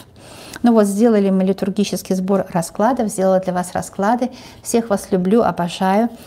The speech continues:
Приглашаю вас на мои видео прошлые и настоящие, и будущее. Там, м, равнозначная помощь вам во всем.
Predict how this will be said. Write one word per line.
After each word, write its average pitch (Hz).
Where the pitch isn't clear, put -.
Приглашаю 196
вас 185
на 190
мои 180
видео 185
прошлые 190
и 214
настоящие, 190
и 202
будущее. 202
Там, 208
м, 196
равнозначная 208
помощь 185
вам 214
во 226
всем. 240